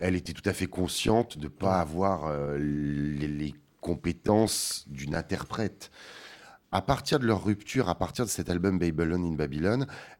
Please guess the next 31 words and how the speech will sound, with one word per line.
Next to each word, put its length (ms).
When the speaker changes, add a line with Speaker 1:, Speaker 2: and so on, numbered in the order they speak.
Speaker 1:
elle 160
f-, 420
elle 200
se 440
revendique 1000
artiste, 760
interprète. 720
C'est 280
là 200
où 140
elle 100
arrête 340
d'ailleurs, 320
même 200
au 40
cinéma, 460
les 100
comédies 480
légères 540
pour 220
aller 200
vers 160
des 100
films 360
d'auteur. 640
Elle 140
commence 280
à 40
faire 140
du 140
théâtre, 580